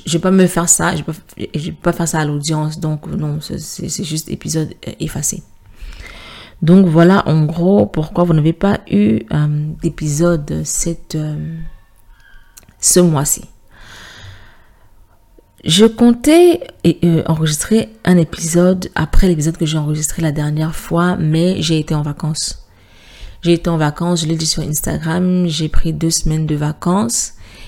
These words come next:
et j'ai été en déplacement avec le petit humain et son papa. On va en parler un petit peu.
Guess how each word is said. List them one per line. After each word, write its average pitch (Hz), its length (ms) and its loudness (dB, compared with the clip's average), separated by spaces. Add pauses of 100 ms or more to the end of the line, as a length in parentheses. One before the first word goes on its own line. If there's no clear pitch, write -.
(140)
et 208 420 6
j'ai 160 320 2
été 190 400 -2
en 156 100 0
déplacement 151 680 -2
avec 151 400 -4
le 160 100 -4
petit 165 340 -4
humain 160 260 2
et 156 60 -2
son - 160 -2
papa. 147 520 -4
On 151 100 -4
va 151 140 -4
en 147 80 -4
parler 151 500 -4
un 175 160 -4
petit - 260 -6
peu. - 220 -6